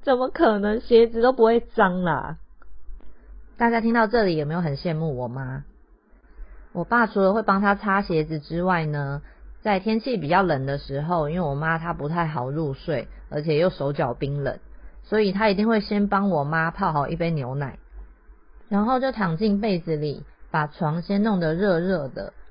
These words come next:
这样子我妈进来的时候就会比较好睡。说真的，我超羡慕我妈的，因为我爸真的对她很好。不过像他们两个之间的感情要可以维持这么多年，当然也不是靠单方面的努力啦。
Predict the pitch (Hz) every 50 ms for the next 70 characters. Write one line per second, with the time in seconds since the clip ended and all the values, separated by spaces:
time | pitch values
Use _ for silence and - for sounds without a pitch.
0 | - - - - 233 220 196 - 185 175 165 160 156 156 165 180 185 185 196 -
1 | - 220 190 165 156 147 143 143 147 143 - - 147 147 156 170 185 160 147 143
2 | 143 190 185 180 196 185 160 156 143 135 180 180 175 160 156 139 117 - - -
3 | - 156 120 92 - - - - - - - - - - - - - - - -
4 | - - - - _ _ - - 240 240 233 247 240 220 220 214 196 160 147 139
5 | - - 170 160 - - 202 202 214 208 226 202 196 196 185 160 139 131 135 139
6 | 143 139 139 135 131 - - - - - - - - - _ - - 220 208 156
7 | 151 190 190 175 170 175 165 151 147 - 160 156 156 151 143 143 151 - 127 127
8 | - - 139 - - _ _ _ - - - - - - 220 214 277 294 294 320
9 | 277 269 277 269 262 254 240 214 185 165 160 160 170 170 202 214 214 233 226 220
10 | 214 202 202 175 160 151 147 147 - 165 160 160 180 196 202 202 196 185 165 156
11 | 143 143 139 143 160 - - - 151 147 147 147 - 190 175 160 147 147 - 160
12 | 156 156 156 151 139 131 131 135 139 - - - - - 202 202 190 170 156 147
13 | - 147 147 - 175 170 - - 180 165 151 - 160 160 156 165 156 160 170 165
14 | 156 143 139 131 127 127 123 - 156 156 127 92 73 71 76 -